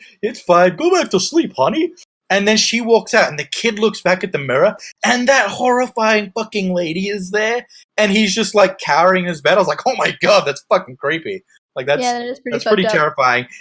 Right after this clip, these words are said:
Speaker 1: But I do also wanna point out again, she is naked again. That's, that's,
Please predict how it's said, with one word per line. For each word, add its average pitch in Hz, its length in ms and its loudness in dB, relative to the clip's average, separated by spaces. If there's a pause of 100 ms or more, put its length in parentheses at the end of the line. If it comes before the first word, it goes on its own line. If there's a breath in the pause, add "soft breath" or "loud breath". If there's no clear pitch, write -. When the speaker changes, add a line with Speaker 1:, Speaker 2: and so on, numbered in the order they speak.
(120)
Speaker 1:
But 220 180 6
I 196 160 4
do 202 220 -2
also 190 300 4
wanna 170 200 -2
point 156 240 -2
out 147 100 2
again, 127 320 -2 (280)
she 165 240 -6
is 147 120 -4
naked 147 340 0
again. 170 420 -2 (440)
That's, - 460 -2
that's, - 360 -4